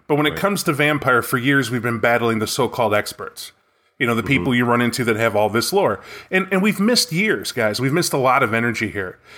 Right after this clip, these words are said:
Speaker 1: 'Cause they gave
Speaker 2: Yeah.
Speaker 1: you the answers to that lore, short, concise, and to the point,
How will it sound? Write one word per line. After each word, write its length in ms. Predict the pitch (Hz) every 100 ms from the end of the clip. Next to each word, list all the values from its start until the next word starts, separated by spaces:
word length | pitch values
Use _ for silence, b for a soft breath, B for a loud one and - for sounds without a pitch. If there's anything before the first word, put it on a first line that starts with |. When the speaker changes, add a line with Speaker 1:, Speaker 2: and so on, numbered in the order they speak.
| B
Speaker 1:
'Cause 140 | 180 151
they 80 |
gave 280 | 143 202 220
Speaker 2:
Yeah. 60 | 202
Speaker 1:
you 160 | 156
the 40 | 139
answers 380 | 143 147 147 -
to 80 |
that 220 | 131 123 110
lore, 260 | 123 156
short, 580 | - - - 156 180 -
concise, 600 | 147 135 - 131 139 -
and 120 | 147 -
to 80 |
the 100 | 107
point, 320 | 98 113 95